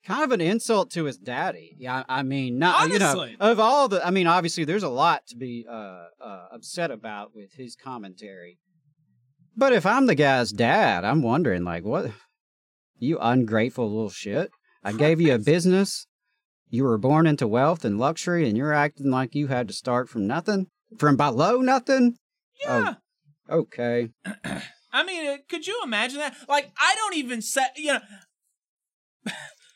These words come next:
Speaker 2: part of my story i-, i-, in my political development and my politicization is that, you know, my parents were just workers,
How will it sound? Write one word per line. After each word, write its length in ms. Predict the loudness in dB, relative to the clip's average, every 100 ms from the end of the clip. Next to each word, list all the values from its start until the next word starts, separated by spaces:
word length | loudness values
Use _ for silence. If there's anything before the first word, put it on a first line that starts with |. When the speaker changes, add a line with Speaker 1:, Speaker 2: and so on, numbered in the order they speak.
| _ _
Speaker 2:
part 240 | 0 2 2
of 100 | -2
my 320 | 0 0 2
story 760 | 0 0 0 0 -2 -2 -6 -12 _ _ _
i-, 160 | -2 0
i-, 180 | 0 0
in 140 | 0 0
my 160 | 0
political 720 | -2 -2 0 0 0 -4 -8
development 760 | -6 -4 0 0 -2 -6 -10 -10 -8
and 160 | -6
my 120 | -2
politicization 1040 | -4 -6 -6 -6 -6 -8 -6 -6 -8 -14 -16 _ _ _ _ -8
is 180 | -6
that, 240 | -2 -4 -4 _ _ _ _ _ -4
you 80 |
know, 60 | -2
my 160 | 2 0
parents 340 | 0 -2 -2
were 80 | -8
just 200 | -6 -6
workers, 680 | 0 0 0 -6 -10 -10